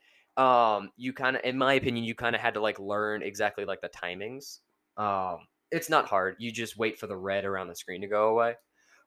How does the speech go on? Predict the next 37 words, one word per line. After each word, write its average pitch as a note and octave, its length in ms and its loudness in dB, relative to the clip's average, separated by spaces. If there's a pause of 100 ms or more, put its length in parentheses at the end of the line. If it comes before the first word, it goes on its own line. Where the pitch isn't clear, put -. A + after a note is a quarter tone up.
But C#3 300 10 (320)
they A#2+ 160 -2
were B2+ 200 -2
always F3+ 420 4
really C3+ 520 4
tense, - 480 -4
in F#2+ 100 -2
my F2+ 120 -2
opinion. F2 220 -8
They A#2+ 100 4
always C#3+ 340 6
built C3 300 0
so A#2 200 2
much - 220 -2
stress G#2 320 0
in F2+ 60 -8
me, F2 80 -4
and G#2 100 0
I G#2+ 60 2
don't A#2 320 4
know B2 140 8
why, F2+ 440 0 (240)
but A#2+ 100 -10
they C#3 120 8
were C#3+ 200 2
really A#2 520 0
well G2+ 400 4
done. D#2+ 260 0 (360)
But G#2+ 140 -4
pretty F3 160 2
much D#3+ 240 -2
any E3 200 2
time D3+ 320 0
you B2+ 100 -2
decided A#2+ 460 4
to - 80 -4
hide, G#2+ 640 -4